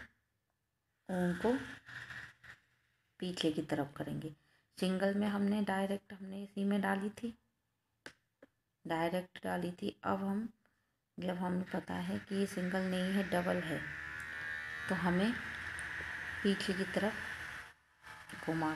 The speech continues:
के लेना है ऊन को, हुक में फंसाना है। फिर ये क्रोशिया, जो हमारा क्रोशिया है, उस क्रोशिया को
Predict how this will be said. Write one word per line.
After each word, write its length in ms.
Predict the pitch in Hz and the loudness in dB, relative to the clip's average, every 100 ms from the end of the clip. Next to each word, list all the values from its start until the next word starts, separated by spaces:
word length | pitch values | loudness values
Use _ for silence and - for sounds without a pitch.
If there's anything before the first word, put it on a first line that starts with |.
| 156 | 0
के 140 | 208 220 - 143 | -2 -2 -4 2
लेना 300 | 151 147 151 | 4 4 2
है 380 | 147 147 - 151 | 0 -2 0 2
ऊन 120 | 143 | 2
को, 140 | 143 151 - - - - - - - - | 0 -2 8 10 10 8 2 -2 -6 -6
हुक 260 | 170 - | -6 0
में 160 | 185 202 | 2 4
फंसाना 520 | 202 196 190 185 185 | 2 2 2 2 4
है। 480 | 196 202 226 - - - _ _ _ _ - - - - - _ _ | 4 4 2 -2 -8 -12 _ _ _ _ -6 -4 -4 -8 -12 _ _
फिर 320 | 208 240 269 - _ _ _ _ _ _ | 2 2 0 -10 _ _ _ _ _ _
ये 160 | 180 202 | 0 0
क्रोशिया, 580 | 202 - 185 180 - 202 | 0 2 2 2 0 0
जो 160 | 208 | 2
हमारा 300 | 196 180 180 196 | 0 2 0 -2
क्रोशिया 500 | - 170 - 185 185 | -6 -8 -6 -4 -4
है, 200 | 208 226 _ _ _ _ _ _ _ _ _ _ _ _ _ _ _ _ _ _ _ _ - - _ | -4 -6 _ _ _ _ _ _ _ _ _ _ _ _ _ _ _ _ _ _ _ _ -20 -20 _
उस 180 | 196 190 | -4 -4
क्रोशिया 580 | - 175 175 170 175 175 180 | -4 -2 -2 -2 -4 -4 -4
को 180 | - | -4